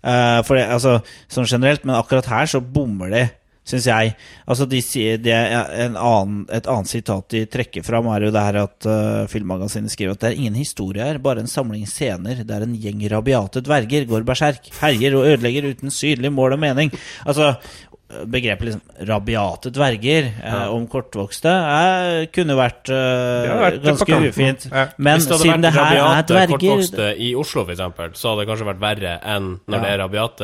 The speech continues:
Speaker 1: Ikke sant?
Speaker 2: dverger på film.
Speaker 1: Ja, hvis det hadde vært et gateslag med kortvokste, og det hadde så kalt de rabiate dverger, så hadde det vært ganske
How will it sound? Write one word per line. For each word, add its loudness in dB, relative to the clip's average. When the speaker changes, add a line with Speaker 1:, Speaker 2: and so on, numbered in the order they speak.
Speaker 1:
Ikke -2
sant? -
Speaker 2:
dverger -2
på -6
film. -2
Speaker 1:
Ja, -8
hvis -8
det 0
hadde 4
vært -2
et -6
gateslag 4
med -2
kortvokste, -2
og 2
det 2
hadde 2
så -4
kalt 0
de 6
rabiate 4
dverger, 4
så 4
hadde 2
det 4
vært 0
ganske 2